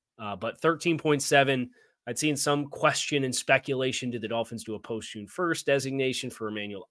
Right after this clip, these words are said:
Ogbah and say they needed this operating cash now? This was the one that was very apparent. A-, and you do get two post-June first designations for cuts. Uh, but the way that this shook out for Miami, uh,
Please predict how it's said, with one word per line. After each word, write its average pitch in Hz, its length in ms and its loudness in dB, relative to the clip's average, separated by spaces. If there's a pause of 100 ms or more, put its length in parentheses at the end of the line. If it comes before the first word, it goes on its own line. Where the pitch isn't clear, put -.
Ogbah 147 400 8
and 120 120 0
say 120 240 -4 (600)
they 156 160 10
needed 151 280 6
this 123 200 2
operating 110 520 2
cash 95 560 -4 (260)
now? 92 340 -4 (800)
This 123 240 0
was 123 160 0
the 117 100 -4
one 117 220 0
that 95 100 -2
was 92 160 -8
very 123 300 4
apparent. 110 440 -2 (380)
A-, 104 40 -6
and 113 320 -2
you 135 100 2
do 160 200 8
get 208 200 12
two 214 180 4
post-June 175 520 6
first 156 340 4
designations 113 800 0
for - 160 -4
cuts. - 520 0 (760)
Uh, 104 200 0
but 120 360 2
the 127 80 4
way 139 300 10
that 131 220 6
this 139 240 6
shook - 560 2
out 123 280 2
for 127 200 -6
Miami, 117 600 4 (440)
uh, 104 280 -4